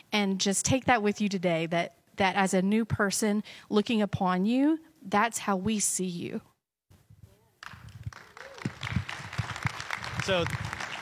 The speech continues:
Speaker 2: the challenge, see here, check, check.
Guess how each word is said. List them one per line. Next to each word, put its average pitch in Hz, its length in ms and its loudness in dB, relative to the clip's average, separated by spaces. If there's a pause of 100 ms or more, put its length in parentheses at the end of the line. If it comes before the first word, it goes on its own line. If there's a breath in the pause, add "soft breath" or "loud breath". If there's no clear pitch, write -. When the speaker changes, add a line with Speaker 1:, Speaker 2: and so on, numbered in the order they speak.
(640)
Speaker 2:
the 170 80 0
challenge, 196 720 0 (300)
see - 180 -14
here, 120 160 -12 (560)
check, - 200 -14
check. - 280 -16